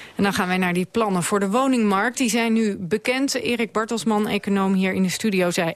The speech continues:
eindelijk bekend. Want mensen hebben ontzettend veel onzekerheid gehad de afgelopen jaren. De hypotheekrenteaftrek wordt stapsgewijs minder... voor mensen die nu nog tweeënvijftig procent kunnen aftrekken. De hypotheekrenteaftrek blijft wel bestaan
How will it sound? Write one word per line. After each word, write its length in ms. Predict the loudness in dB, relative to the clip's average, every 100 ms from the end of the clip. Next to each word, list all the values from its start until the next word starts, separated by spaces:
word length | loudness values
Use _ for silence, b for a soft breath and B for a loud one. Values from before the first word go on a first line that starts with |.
| -4
eindelijk 460 | -2 0 0 0
bekend. 340 | -2 -2 -2 0
Want 120 | 0
mensen 260 | 0 0 -2
hebben 180 | -4
ontzettend 360 | -6 -6 -4 -2
veel 160 | -2 -2
onzekerheid 680 | -2 -2 -2 -2 0 -2 -2
gehad 440 | -4 -2 -2 -2
de 140 | -2 -2
afgelopen 600 | -2 -4 -2 0 0 0
jaren. 360 | 0 0 -2 -6 B B B -2
De 60 |
hypotheekrenteaftrek 1300 | -2 0 0 0 0 0 0 0 -2 -4 -2 -2 0
wordt 160 | -2 -2
stapsgewijs 680 | -2 -2 -2 -2 0 0
minder... 380 | 2 2 2 0
voor 160 | 0 0
mensen 380 | 2 0 -2 0
die 140 | 2
nu 180 | 2 4
nog 200 | 2 0
tweeënvijftig 680 | -2 0 0 -2 -2 -6 -10
procent 400 | -8 -4 -4 -2
kunnen 220 | -4 -2
aftrekken. 540 | -4 -4 -4 -2 -2 B B B B B
De 240 | -14 -2
hypotheekrenteaftrek 1160 | 0 0 0 0 0 -2 -2 -2 -6 -4 -4 -4 -6
blijft 500 | -2 0 0 -4 0
wel 220 | 2 2
bestaan 480 | 0 0 0 0